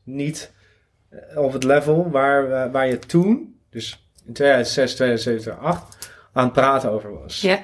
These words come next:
Speaker 1: En het is dus nog steeds niet veranderd, helaas.
Speaker 2: Ja.
Speaker 1: Dus daarom dachten we van, "Nou, wij moeten weer terug recruitment in."
Speaker 2: En welke level was je dan over aan het praten?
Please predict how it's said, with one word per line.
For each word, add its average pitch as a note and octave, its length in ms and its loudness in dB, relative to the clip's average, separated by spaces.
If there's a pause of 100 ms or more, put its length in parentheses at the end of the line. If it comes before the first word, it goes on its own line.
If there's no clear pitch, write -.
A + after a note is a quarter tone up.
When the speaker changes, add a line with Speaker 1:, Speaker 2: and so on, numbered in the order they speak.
(160)
Speaker 1:
En A#2+ 140 0
het A#2 80 2
is A#2 60 -4
dus A2+ 180 0
nog A#2 120 -4
steeds D#3 300 4
niet A#2+ 100 -4
veranderd, A2+ 640 -2
helaas. A2 640 -6 (280)
Speaker 2:
Ja. F#3+ 240 2
Speaker 1:
Dus A2+ 180 -4
daarom B2+ 320 4
dachten A#2 220 -2
we A2 60 -10
van, B2+ 100 -10
"Nou, A2+ 220 0 (140)
wij B2 160 -2
moeten C#3 260 -8
weer A#2 120 -4
terug G3 420 2 (1300)
recruitment B2 560 -2
in." C#3 240 -6 (520)
Speaker 2:
En G3 160 -2
welke A3+ 240 2
level G#3 360 4
was F#3+ 200 0
je F#3 60 -10
dan F3+ 240 -2
over F3+ 200 -6
aan E3+ 100 -10
het E3 60 -12
praten? F3 460 -12